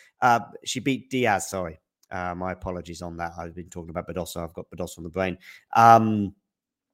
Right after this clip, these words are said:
so she rallied from a set down to beat Pari-, uh, Parisas Diaz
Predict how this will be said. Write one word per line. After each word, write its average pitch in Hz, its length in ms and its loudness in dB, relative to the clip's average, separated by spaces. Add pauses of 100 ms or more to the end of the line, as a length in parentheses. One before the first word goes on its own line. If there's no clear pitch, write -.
(260)
so 127 160 2
she 131 140 6
rallied 143 240 10
from 127 120 -2
a 113 40 0
set - 340 -2
down 135 260 4
to 127 100 -6
beat 147 380 0 (240)
Pari-, 139 500 4
uh, 127 180 0
Parisas 127 500 -4
Diaz 120 400 -2